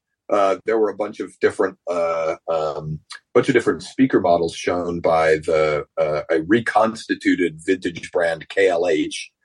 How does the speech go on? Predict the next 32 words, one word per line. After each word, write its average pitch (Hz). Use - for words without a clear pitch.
uh, 82
which -
was 80
big, 90
big, 76
big 73
back 80
in 76
the 73
seventies. 71
Uh, 90
and, 87
uh, 78
uh, 76
and 82
of -
course, 78
uh, 76
you 80
know, 73
all 80
the, 73
uh, 73
J 104
B 95
L 107
has -
been 85
making, 76
uh, 71
speakers -
throughout. 80